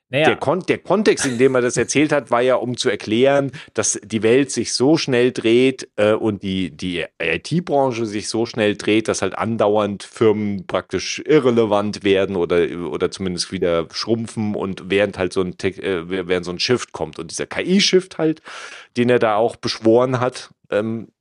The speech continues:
Speaker 2: eine seiner Argumentationen da drin war halt zu sagen, ja gut, dann gibt's vielleicht halt eben auch kein iPhone mehr. Könnte sein. Ich glaub nicht, dass er das ernsthaft glaubt,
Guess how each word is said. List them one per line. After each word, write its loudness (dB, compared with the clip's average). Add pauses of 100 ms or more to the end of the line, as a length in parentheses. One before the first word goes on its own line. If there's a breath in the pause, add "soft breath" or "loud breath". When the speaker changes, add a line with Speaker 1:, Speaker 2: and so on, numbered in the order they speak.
(880)
Speaker 2:
eine 4
seiner 0
Argumentationen 2
da 4
drin -4
war 2
halt -4
zu -10
sagen, -2
ja -2
gut, -6
dann -8
gibt's -12
vielleicht -6
halt -6
eben -6
auch -10
kein -4
iPhone -6
mehr. -4
Könnte 0
sein. -2 (160 loud breath)
Ich -14
glaub 0
nicht, -4
dass 4
er 4
das 0
ernsthaft -4
glaubt, 0